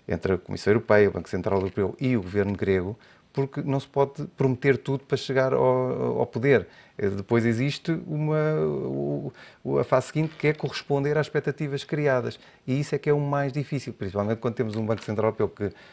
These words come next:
constantemente sobe as linhas de emergência para os bancos gregos, o que significa que os próprios gregos não estão a confiar no governo que elegeram. Eh, e depois existe todo este ajustamento económico que a Grécia vai ter que fazer.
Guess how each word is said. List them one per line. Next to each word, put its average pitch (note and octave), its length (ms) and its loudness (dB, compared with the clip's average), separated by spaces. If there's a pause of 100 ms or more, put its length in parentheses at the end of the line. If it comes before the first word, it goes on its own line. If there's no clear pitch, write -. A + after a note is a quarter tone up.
(120)
constantemente A2 960 -2 (420)
sobe A#2 380 4
as F#2+ 80 0
linhas G2+ 300 -2
de G2+ 40 2
emergência G2+ 460 0
para G2 180 0
os F#2+ 140 0
bancos F#2 380 -6
gregos, C#3 320 -2
o - 20 -10
que - 80 -12
significa G2+ 560 -4
que - 160 -18
os - 60 -14
próprios G#2 340 2
gregos G2 260 0
não A2 140 0
estão A2 220 0
a G2+ 40 -2
confiar G2 480 0 (320)
no A#2 160 4
governo G2 320 0
que - 160 -8
elegeram. A#2+ 480 2 (560)
Eh, E3 500 4
e C#3 100 2
depois C#3+ 260 2
existe D3+ 260 0
todo D#3 200 4
este D#3 180 0
ajustamento D3+ 680 0
económico D3+ 460 0
que E3 80 2
a D3+ 40 2
Grécia D#3 340 0
vai D#3 100 2
ter D#3+ 140 -2
que - 80 -10
fazer. D#3+ 260 0